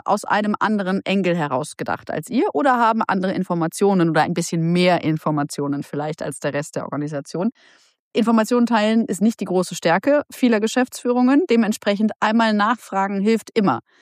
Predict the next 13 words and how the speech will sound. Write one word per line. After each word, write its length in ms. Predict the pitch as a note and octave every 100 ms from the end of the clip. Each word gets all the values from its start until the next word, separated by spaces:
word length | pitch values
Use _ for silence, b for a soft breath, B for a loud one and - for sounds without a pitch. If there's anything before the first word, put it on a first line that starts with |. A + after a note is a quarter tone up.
| b b
Zu 120 | -
sagen, 300 | F#3+ G#3 A3
"Ich 120 | - A3
habe 100 | -
das 160 | G#3+
nicht 260 | A3 B3+ -
verstanden, 440 | B3 - G3 F#3+
den 100 | F#3
Kontext, 480 | F3+ F3 F3 F3 -
könnt 240 | - G3+ -
ihr 80 |
mir 100 | F#3+
das 200 | E3+ E3+